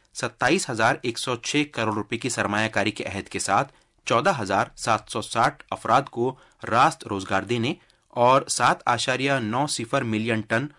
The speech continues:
खुसूसी स्टील की तखमीना जाती पैदावार को शामिल किया है। पिछले साल नवंबर तक कंपनियों ने पहले ही अठारह हजार तीन सौ करोड़ रुपए की सरमायाकारी की है और आठ हजार छह सौ साठ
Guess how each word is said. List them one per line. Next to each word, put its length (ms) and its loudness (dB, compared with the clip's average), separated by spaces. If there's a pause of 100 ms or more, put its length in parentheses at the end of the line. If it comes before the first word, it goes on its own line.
(220)
खुसूसी 360 -4
स्टील 260 -6
की 120 -12
तखमीना 380 -4
जाती 260 -6
पैदावार 420 0
को 180 -6
शामिल 300 -2
किया 260 -4
है। 200 -2 (920)
पिछले 240 -4
साल 180 2
नवंबर 340 -4
तक 220 -4
कंपनियों 400 -2
ने 160 -2 (340)
पहले 240 0
ही 180 0
अठारह 380 2
हजार 280 0
तीन 220 -6
सौ 180 -4
करोड़ 260 -4
रुपए 220 -6
की 120 -4
सरमायाकारी 600 -2
की 160 -12
है 180 -4 (380)
और 220 0
आठ 240 4
हजार 280 0
छह 140 -10
सौ 140 -4
साठ 300 2